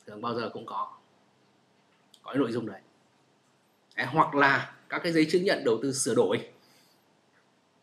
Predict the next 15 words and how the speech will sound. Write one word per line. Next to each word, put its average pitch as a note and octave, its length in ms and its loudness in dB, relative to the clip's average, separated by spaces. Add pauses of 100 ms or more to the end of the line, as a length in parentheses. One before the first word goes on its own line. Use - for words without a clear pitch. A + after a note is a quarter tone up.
(560)
của F#2+ 100 -10
các C#3+ 100 -6
cái C#3+ 120 0
lần A#2+ 140 -2
sau A2 200 -8
này. G#2 100 -12 (2250)
Đấy, C3+ 100 -2
thế G#3 120 4
thì G#3+ 140 8
khi A#3 120 6
anh G#3+ 120 10
chị F#3+ 200 0
bán D#3+ 200 4
hàng G3 240 2
hóa D#3+ 320 0